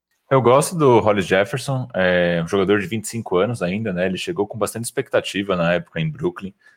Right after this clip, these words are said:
é, principalmente pela defesa. Muita gente na época falava, "Não, o Rondé Hollis Jefferson é um protótipo de Kawhi."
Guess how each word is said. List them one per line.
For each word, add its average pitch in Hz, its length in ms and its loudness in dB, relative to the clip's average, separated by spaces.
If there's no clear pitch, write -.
é, 82 180 0
principalmente 87 560 -2
pela 104 160 4
defesa. 98 480 2
Muita 101 200 -2
gente 107 200 -2
na 95 120 4
época 95 200 0
falava, 92 380 2
"Não, 95 280 2
o - 20 -2
Rondé 87 320 -2
Hollis 92 320 -2
Jefferson 95 560 0
é 101 80 4
um 101 160 0
protótipo 101 500 -2
de - 80 -10
Kawhi." 90 460 4